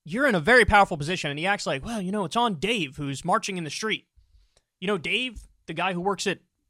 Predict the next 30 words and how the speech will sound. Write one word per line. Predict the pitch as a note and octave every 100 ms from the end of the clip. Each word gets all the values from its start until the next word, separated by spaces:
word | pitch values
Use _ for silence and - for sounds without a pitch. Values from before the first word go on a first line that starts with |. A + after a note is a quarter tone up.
| _
Bennigan's, | D3+ C3+ F#3+ G#3+ B3 C4
are | D#3
there | E3+
any | B3+
Bennigan's | G3 D#3+ E3+ E3
anymore? | F3 E3+ D3+
I |
don't | C#3
know. | - - _ _ -
Dave, | F#3+ C4 G#3
the |
guy | D#3 F#3
who | F#3+
works | G3+ F#3
at | D3
Denny's, | E3 C4 C4 - _
he | -
needs | A3 G3 -
to | D3
solve | E3 D#3
this | F3 F3+
by | D3
talking | D3 F#3 G3
to | G#3
his | G#3+ G3+
neighbor. | D4 D3+ - - - - _ _ _ _ _ _ _ _ _ _ _ _ _
No, | G#3+ G3+ D3 - _
that | F#3 F#3+
is, | F#3
oh | - -